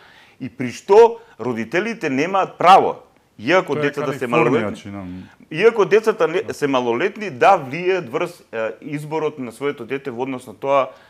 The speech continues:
Speaker 1: кој род тој ќе избере. Е, сега, значи, порано,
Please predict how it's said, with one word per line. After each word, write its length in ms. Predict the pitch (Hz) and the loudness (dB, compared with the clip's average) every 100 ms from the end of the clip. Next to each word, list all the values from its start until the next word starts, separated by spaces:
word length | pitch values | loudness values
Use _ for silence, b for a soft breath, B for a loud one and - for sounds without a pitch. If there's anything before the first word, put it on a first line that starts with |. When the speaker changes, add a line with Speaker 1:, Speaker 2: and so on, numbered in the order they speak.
| B - | B -6
Speaker 1:
кој 220 | 156 139 | 0 2
род 300 | 117 143 - - - | 2 -2 -6 -14 -6
тој 180 | 131 | -4
ќе 200 | 123 123 131 | -4 -6 -6
избере. 480 | 117 87 95 82 - B B | -8 -6 -4 -4 -8 B B
Е, 60 | 104 | -10
сега, 380 | 165 170 135 - B B | 0 4 4 2 B B
значи, 240 | - 104 - | -16 -14 -12
порано, 560 | - 165 202 190 151 | -4 0 0 0 0